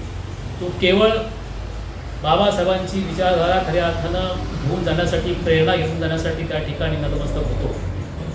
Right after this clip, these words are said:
आणि म्हणून हे महापरिनिर्वाण आमच्यासाठी अतीव दुःखाचं असताना, बाबासाहेबांनी दिलेल्या विचारधारेवरती अखंड समाजानं चालावं, देशानं चालावं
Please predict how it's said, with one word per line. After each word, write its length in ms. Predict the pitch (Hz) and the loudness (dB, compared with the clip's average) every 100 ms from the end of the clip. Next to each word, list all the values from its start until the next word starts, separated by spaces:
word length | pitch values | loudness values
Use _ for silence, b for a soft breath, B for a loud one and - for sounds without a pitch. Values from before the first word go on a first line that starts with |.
| - - - | -6 -6 -4
आणि 120 | 147 170 | -2 2
म्हणून 340 | 180 208 202 | 4 2 2
हे 140 | 185 | 2
महापरिनिर्वाण 800 | 180 160 180 185 185 175 175 185 190 180 - - - - - - - - - - | 2 2 2 2 2 2 2 4 2 0 -6 -10 -10 -8 -6 -6 -6 -6 -4 -2
आमच्यासाठी 600 | 147 151 180 180 175 185 | 0 2 4 4 0 -2
अतीव 280 | 160 190 185 | -2 0 -2
दुःखाचं 760 | 151 147 156 180 190 185 180 180 - - - - - - - - | -2 -4 -2 -2 2 2 2 -2 -8 -8 -8 -8 -8 -6 -6 -4
असताना, 360 | 147 - 185 185 | -2 0 2 4
बाबासाहेबांनी 640 | 165 170 175 170 165 170 | 4 4 4 4 2 0
दिलेल्या 220 | 165 170 | 0 0
विचारधारेवरती 1000 | 160 151 170 160 160 170 160 180 180 180 - - - - - - - - - 151 | 0 0 0 2 2 2 2 0 -4 -6 -10 -12 -12 -12 -12 -12 -12 -12 -10 -6
अखंड 340 | - 202 202 | 2 4 6
समाजानं 500 | 196 170 165 170 165 | 4 2 2 2 0
चालावं, 500 | 160 151 151 156 160 - - - - - | 0 0 0 0 0 -2 -10 -14 -14 -8
देशानं 480 | 131 151 151 180 180 | -4 -2 0 0 2
चालावं 480 | 175 151 143 143 | 0 2 0 0